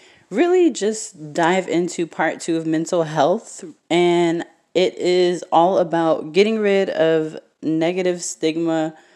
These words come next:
that c-, attaches to mental health, mental illness, um, disorders, and things like that. So I would love to actually just define mental health and mental illness because,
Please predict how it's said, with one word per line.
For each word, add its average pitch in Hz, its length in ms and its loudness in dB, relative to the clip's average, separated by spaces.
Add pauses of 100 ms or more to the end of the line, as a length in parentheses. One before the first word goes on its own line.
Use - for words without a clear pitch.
(400)
that - 360 -6
c-, - 140 -18
attaches 165 880 -4
to 151 540 -2 (200)
mental 170 400 0
health, 160 340 -4
mental 160 340 -4
illness, 156 600 -6 (560)
um, 151 720 -2
disorders, 151 840 -2
and 147 140 -4
things 151 260 -2
like 147 200 -8
that. 143 340 -8
So 147 460 -2 (1500)
I 165 180 2
would 160 240 0
love 180 420 0
to - 160 -4
actually 220 480 -4
just 185 600 -4 (460)
define 202 580 2
mental 196 300 2
health 175 420 0
and 156 280 2
mental 160 420 -2
illness 165 600 -4
because, 160 760 -2